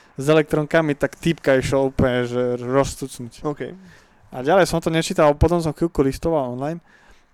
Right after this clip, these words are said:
Speaker 1: a bol to taký
Speaker 2: Nič moc.
Speaker 1: Hej, taká, tá kresba klasická, taká Marvelovská na konzum,
Speaker 2: Mhm.
Speaker 1: že všetci sú vyšportovaní a všetko je tam pekné.
Speaker 2: Jasné, six-pack, všetko.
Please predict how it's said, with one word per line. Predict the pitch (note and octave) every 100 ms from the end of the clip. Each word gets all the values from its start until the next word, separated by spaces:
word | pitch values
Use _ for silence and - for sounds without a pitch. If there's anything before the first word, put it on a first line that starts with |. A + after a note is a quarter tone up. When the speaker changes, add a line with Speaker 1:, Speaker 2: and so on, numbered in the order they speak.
| -
Speaker 1:
a | C3+
bol | C3+
to | C#3+
taký | C#3 C3 C3 B2+ B2+ - - - - - - -
Speaker 2:
Nič | C#3+ C3+
moc. | C3+ C#3 - _ _ _ -
Speaker 1:
Hej, | C#3+ C#3+ D3 C#3+ C#3
taká, | C#3 D3+
tá | - D#3+
kresba | E3+ D#3 E3+ F3 D#3
klasická, | C#3+ C3+ - D#3+
taká | C#3 -
Marvelovská | C#3 C#3+ D3+ C3 C3+ C#3+ - D#3 D3
na | C3+
konzum, | B2+ C#3 C#3+ D#3 E3 D3+
Speaker 2:
Mhm. | - D3 D3+ D#3+
Speaker 1:
že | C3+ C3 C3 B2+ B2+
všetci | B2+ C#3 C3+
sú | C#3+ C3
vyšportovaní | C3 - C#3+ C3 C#3 C3+ C3+ C#3
a | C3
všetko | - -
je | C3
tam | C3 A2+
pekné. | A#2+ G#2+ C#3+
Speaker 2:
Jasné, | C3+ B2+ C#3
six-pack, | - C#3 - C#3 C3+
všetko. | - C3+ - C3+